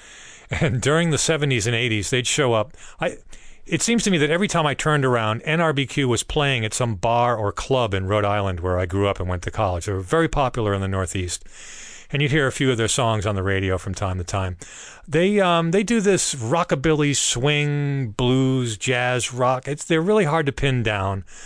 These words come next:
but they're always a lot of fun live. And this box set, High Noon, doesn't have all their albums, but it does have some really good ones and some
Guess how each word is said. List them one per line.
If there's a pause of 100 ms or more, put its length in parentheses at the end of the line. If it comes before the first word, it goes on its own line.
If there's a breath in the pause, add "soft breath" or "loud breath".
(280 loud breath)
but
they're
always
a
lot
of
fun
live.
And
this
box
set,
High
Noon, (520 loud breath)
doesn't
have
all
their
albums, (400 loud breath)
but
it
does
have
some
really
good
ones
and
some